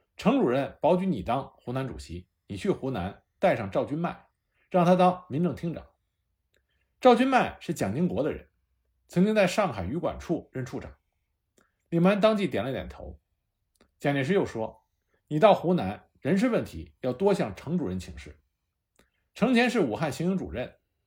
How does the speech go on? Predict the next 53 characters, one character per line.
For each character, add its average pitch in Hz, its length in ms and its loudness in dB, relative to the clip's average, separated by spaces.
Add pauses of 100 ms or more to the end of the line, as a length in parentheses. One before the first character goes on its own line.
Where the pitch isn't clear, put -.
(120)
湖 - 200 0
南 160 360 -2
并 190 200 -2
非 175 160 0
是 - 340 -6
武 101 120 -8
汉 117 160 -6
行 131 140 -8
营 156 120 -6
管 - 140 -12
区。” 120 340 -12 (680)
蒋 180 160 4
介 180 120 4
石 214 120 2
为 240 200 2
什 156 120 0
么 180 60 2
要 151 80 4
叮 196 220 -4
嘱 170 140 2
李 113 120 -2
默 87 140 -6
安 131 280 -8 (120)
人 160 240 0
事 - 320 -6
要 139 140 0
多 196 200 0
向 160 300 -2
程 175 220 -2
主 156 80 2
任 101 100 -2
请 87 180 -10
示 113 200 -10
呢？ 95 140 -12 (760)
李 151 100 -6
默 175 120 2
安 202 60 2
当 214 140 2
时 - 380 -4
就 143 120 -2
有 90 60 -2
些 92 100 -8
纳 113 180 -6
闷 113 120 -6
儿。 - 100 -18 (920)
李 190 140 2
默 240 100 4
安 269 100 2
去 277 120 -6
见 214 180 -2
蒋 110 160 -4
介 90 100 -4
石， - 440 -10